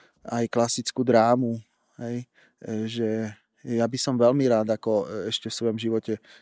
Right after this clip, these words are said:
niekedy inscenoval Ibsena alebo Schillera, Shakespearea, Čechova,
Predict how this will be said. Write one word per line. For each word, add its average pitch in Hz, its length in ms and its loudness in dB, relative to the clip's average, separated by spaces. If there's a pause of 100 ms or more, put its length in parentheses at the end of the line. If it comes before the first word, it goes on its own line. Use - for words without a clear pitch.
niekedy 117 400 -2
inscenoval 117 640 0 (920)
Ibsena 107 800 -2
alebo 107 480 -2
Schillera, 110 880 2
Shakespearea, 113 880 -4
Čechova, 117 400 -4